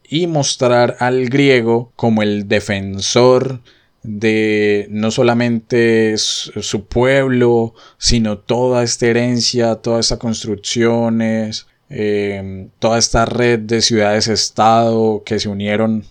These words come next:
eh, y ya lo habíamos mencionado, pues en, en estas guerras médicas, eh, pero como esa última barrera de, "Es, es que si ellos pasan, eh, el mundo se va a volver, eh, c-,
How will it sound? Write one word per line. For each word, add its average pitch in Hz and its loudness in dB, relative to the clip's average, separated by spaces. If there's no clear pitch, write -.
eh, 101 -12
y 104 -12
ya 95 -4
lo 107 2
habíamos 110 4
mencionado, 110 0
pues 98 -6
en, 98 -10
en 101 -10
estas 110 0
guerras 113 2
médicas, 123 0
eh, 104 0
pero 117 2
como 120 -2
esa 139 0
última 147 2
barrera 117 2
de, 110 0
"Es, - -2
es 127 0
que - -4
si 143 0
ellos 131 -2
pasan, 131 -2
eh, 107 -4
el 135 -4
mundo 131 -2
se 147 0
va 123 2
a - 2
volver, 123 0
eh, 110 -10
c-, - -20